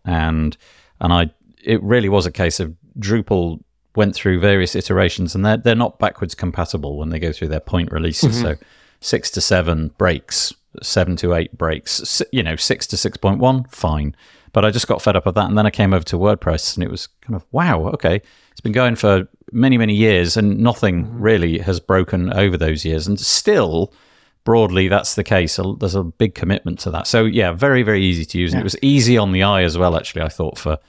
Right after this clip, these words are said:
Speaker 1: for
Speaker 2: Yeah.
Speaker 1: clients. I thought they'd done a great job in the U I, the admin U I, which actually in many ways hasn't, hasn't really moved on since then. Maybe it's <laughs> time for a bit of a refresh there.
Speaker 2: Yeah.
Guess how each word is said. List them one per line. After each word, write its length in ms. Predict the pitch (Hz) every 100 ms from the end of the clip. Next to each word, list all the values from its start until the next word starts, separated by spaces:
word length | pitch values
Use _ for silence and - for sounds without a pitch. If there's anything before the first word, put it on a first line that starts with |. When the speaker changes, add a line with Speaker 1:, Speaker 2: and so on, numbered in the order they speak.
| _ _ _ 127
Speaker 1:
for 80 | 104
Speaker 2:
Yeah. 40 |
Speaker 1:
clients. 460 | - 90 82 78 -
I 40 |
thought 160 | 85 95
they'd 100 | 90
done 120 | 87
a 40 | 80
great 240 | 87 82
job 280 | 82 85 80
in 460 | 98 90 85 80 -
the 140 | 95
U 400 | 90 87 92 87
I, 340 | 90 85 78 78
the 120 | 82
admin 380 | 87 87 82 80
U 180 | 78 76
I, 80 | 80
which 220 | 80 - - - - _
actually 400 | - - - 85
in 100 | 82
many 200 | 95 95
ways 240 | 78 76 -
hasn't, 300 | 87 85 - _ _ _ _
hasn't 200 | 85 92
really 160 | 85
moved 360 | 85 87 85 80
on 160 | 98 104
since 340 | - 76 -
then. 200 | 82 80
Maybe 200 | 85 85
it's 120 | -
<laughs> 100 | -
time 120 | 120
for 140 | 110 101
a 60 | 95
bit 120 | 90
of 100 | 82
a 60 |
refresh 500 | 82 92 85 85 85 -
there. 140 | 80
Speaker 2:
Yeah. 100 | 90